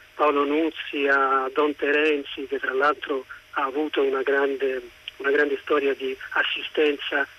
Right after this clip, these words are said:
medica anche per la malaria, quindi qualche cosa che ha a che fare anche con i nostri,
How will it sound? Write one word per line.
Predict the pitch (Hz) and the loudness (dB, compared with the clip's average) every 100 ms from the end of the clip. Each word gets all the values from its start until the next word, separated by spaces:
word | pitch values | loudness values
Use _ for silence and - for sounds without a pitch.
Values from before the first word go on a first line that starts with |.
| - - | -20 -2
medica | 156 151 147 139 - 139 - - - | 2 2 0 -4 -2 -4 -6 -10 -2
anche | 156 147 | 0 2
per | 156 143 | 2 2
la | 143 | 4
malaria, | 143 151 143 131 131 127 | 4 4 2 0 -6 -6
quindi | 139 139 | -8 -6
qualche | 131 - | -6 -4
cosa | - 139 135 | -2 0 0
che | 127 | 2
ha | 135 | 0
a | 131 | 0
che | - | -4
fare | 135 - 143 135 | -6 0 0 2
anche | 135 - | -2 -2
con | 135 | -2
i | 131 135 | 0 -2
nostri, | 123 - 131 | -4 -6 -6